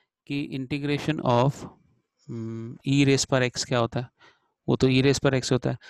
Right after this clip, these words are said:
तो इस बार हम e raise पर A X plus B और डी एक्स का इंटीग्रेशन बताएंगे। तो बताओ क्या आएगा? e raise पर A X plus B तो आएगा ही ऊपर, ठीक है, और प्लस C भी आएगा,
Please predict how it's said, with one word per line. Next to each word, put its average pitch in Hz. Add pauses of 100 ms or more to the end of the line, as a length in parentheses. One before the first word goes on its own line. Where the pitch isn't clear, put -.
(160)
तो -
इस 143
बार 151
हम 147 (240)
e 151
raise 131
पर 147
A 127
X -
plus 120
B 139 (120)
और 113
डी 113
एक्स 113
का -
इंटीग्रेशन 117
बताएंगे। 120
तो -
बताओ 120
क्या 120
आएगा? 117 (1000)
e 120
raise 120
पर 123
A 120
X -
plus 120
B 117
तो -
आएगा 120
ही 143
ऊपर, 135 (460)
ठीक 123
है, 131
और 123
प्लस -
C 135
भी 135
आएगा, 127